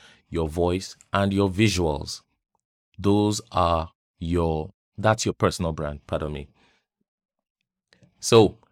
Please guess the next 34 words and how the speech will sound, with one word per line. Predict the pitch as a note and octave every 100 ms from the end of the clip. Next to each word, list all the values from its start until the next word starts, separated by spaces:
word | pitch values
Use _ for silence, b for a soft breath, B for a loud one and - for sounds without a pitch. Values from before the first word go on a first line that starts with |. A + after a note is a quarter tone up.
| _ _ _ -
if | A2
you | A2
think | G#2 C#3+ C#3
personal | C3 A2+ A#2
branding | A2 G#2+ G#2
is | F#2+ F2+
not | F#2+
for | - D#2+
you, | D#2 D#2+ E2 _ -
I'm | D#2
sorry, | - F#2+ G2 -
it | D#2 - -
is | G2+ G#2
for | -
you. | D#2+ D2+ D2 G2
You | E2+ E2+
have | F#2 F#2
a | F2+
reputation. | E2 - D#2+ - E2+ - E2+ E2 D#2 b b _
You | F#2 F2 F#2
have | E2+ - - G2 G2+ G#2 G2+ G2 - b b b _ _
something | - G2+ F#2+ G2+ F#2+
that | F2 E2 -
you're | F2 E2 D#2 D2+ - _ _ -
already | F2 F2 F2+ F2 F#2
doing | E2 F2+ F2+ F2 F2 E2
and | - D#2+ D2+ B1+ _ _ _ _
peop-, | - F#2+
something | - G#2+ F#2+ G2+ F#2
people | - A#2 G2+ -
already | F#2+ F#2 F#2 F#2+
know | F#2 F2+ F2
you | E2+ E2
for. | - - -